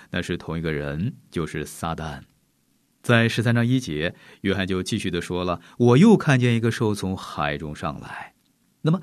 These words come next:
是谁把这个兽从海中带上来的呢？就是撒旦。那么这个兽的长相啊，很恐怖。约翰就描述说，这个兽有十角七头，在十角上带着十个冠冕，七头上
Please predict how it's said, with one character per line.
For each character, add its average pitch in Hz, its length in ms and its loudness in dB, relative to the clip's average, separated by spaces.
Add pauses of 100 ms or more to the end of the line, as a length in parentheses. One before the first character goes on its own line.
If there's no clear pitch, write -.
(260)
是 147 220 6
谁 135 240 4
把 175 200 4
这 156 100 0
个 139 80 4
兽 123 220 2
从 113 200 -2
海 76 380 -2
中 151 320 2
带 151 220 2
上 87 200 -4
来 67 220 -6
的 101 140 -4
呢？ 139 180 0 (460)
就 92 160 0
是 - 180 -10
撒 76 300 -8
旦。 80 180 -6 (680)
那 120 100 2
么 131 80 6
这 202 140 8
个 170 80 8
兽 170 120 4
的 139 120 6
长 85 160 -4
相 87 160 -6
啊， 76 160 -6 (200)
很 113 220 -4
恐 101 260 -4
怖。 135 300 0 (540)
约 127 120 4
翰 135 140 8
就 127 160 6
描 117 160 2
述 123 140 4
说， 123 280 2 (200)
这 208 120 8
个 180 120 10
兽 143 320 4 (140)
有 110 180 2
十 131 280 2
角 85 220 -2
七 - 180 -4
头， 73 460 -6 (340)
在 131 200 6
十 151 260 6
角 104 240 2
上 101 280 -4 (180)
带 101 160 0
着 92 100 -2
十 - 180 -8
个 87 120 -4
冠 101 200 -4
冕， 82 420 -6 (280)
七 - 260 6
头 143 280 0
上 147 240 4